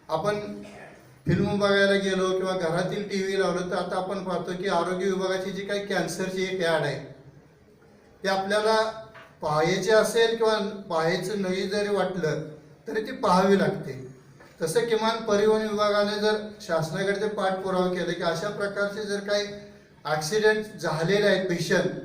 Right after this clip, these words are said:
व त्याचे धोके काय काय प्रबोधनात्मक जर केलं की आपल्या की आपण शंभर टक्के दाखवलं,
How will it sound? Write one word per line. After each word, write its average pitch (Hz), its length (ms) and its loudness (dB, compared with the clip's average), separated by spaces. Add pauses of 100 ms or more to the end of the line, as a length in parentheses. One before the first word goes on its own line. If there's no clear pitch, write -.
(360)
व 175 60 -8
त्याचे 185 340 2
धोके 208 400 2
काय 214 180 2
काय 240 120 4
प्रबोधनात्मक 214 920 -2
जर 226 180 0
केलं 175 400 0 (680)
की 220 60 4
आपल्या 233 340 4
की 247 440 0 (140)
आपण 165 340 0
शंभर 208 360 2
टक्के 226 340 2
दाखवलं, 202 460 2